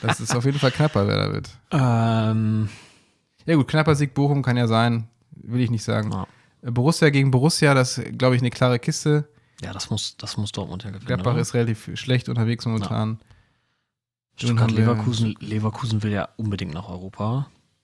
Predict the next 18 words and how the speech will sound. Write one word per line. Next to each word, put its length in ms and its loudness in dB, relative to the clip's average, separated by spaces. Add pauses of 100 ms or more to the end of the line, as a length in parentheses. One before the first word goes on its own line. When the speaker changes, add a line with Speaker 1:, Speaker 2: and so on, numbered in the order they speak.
Speaker 1:
Ja. 540 -12 (300)
Speaker 2:
Ich 60 -20
glaube, 280 0
das 100 2
Speaker 1:
Stuttgart 140 -4
Speaker 2:
machen 80 0
die 100 -4
auswärts, 320 -10
oder? 140 -6
Speaker 1:
Ja, 140 -2
Stuttgart 280 -10
hat 120 -10
ja 80 -6
jetzt 340 -10 (1400)
äh, 220 -4
die 120 -2
haben 160 2
ja, 300 0